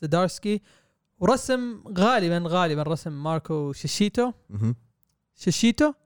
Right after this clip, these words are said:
Speaker 2: ش-،
Speaker 1: شكيتو؟
Speaker 2: شكيتو.
Speaker 1: شكيتو، ما أدري شو اسمه، هذا ما
Speaker 2: إلا
Speaker 1: أقدر
Speaker 2: هو.
Speaker 1: أقوله.
Speaker 2: آه، خلاص.
Speaker 1: وتلوين ساني جو،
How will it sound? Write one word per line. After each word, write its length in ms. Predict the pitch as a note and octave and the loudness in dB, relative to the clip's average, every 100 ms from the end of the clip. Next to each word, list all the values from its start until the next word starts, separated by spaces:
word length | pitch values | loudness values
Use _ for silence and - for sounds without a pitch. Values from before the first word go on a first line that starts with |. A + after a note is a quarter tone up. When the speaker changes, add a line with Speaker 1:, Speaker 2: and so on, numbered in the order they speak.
| _ _ | _ _
Speaker 2:
ش-، 80 | - | -8
Speaker 1:
شكيتو؟ 480 | F#3+ C4 B3 D4+ D4 | -4 -2 0 0 -2
Speaker 2:
شكيتو. 400 | - - - - - _ | -10 -14 -14 -14 -20 _
Speaker 1:
شكيتو، 680 | - G3+ A3+ G#3+ - C4 C#4+ | -6 -4 -4 -4 0 2 2
ما 260 | G3+ F3+ D#3 | 0 0 0
أدري 140 | C#3+ | -4
شو 120 | - | -10
اسمه، 200 | C#3+ - | -16 -12
هذا 320 | D3 D#3+ E3+ | -8 -4 -2
ما 80 | D#3 | -2
Speaker 2:
إلا 160 | A#2 E2 | -2 -2
Speaker 1:
أقدر 80 | - | -4
Speaker 2:
هو. 60 | |
Speaker 1:
أقوله. 160 | - - | -6 -8
Speaker 2:
آه، 20 | |
خلاص. 360 | A2 - - _ | -8 -10 -12 _
Speaker 1:
وتلوين 1040 | - E3 E3 D#3+ D#3 D#3 G3 F#3+ A3+ A#3 | 0 2 2 0 -4 -4 -4 -2 -2 -4
ساني 280 | F#3+ G#3 F3+ | -4 -4 -2
جو، 320 | E3 D#3 D#3 | 0 -2 -2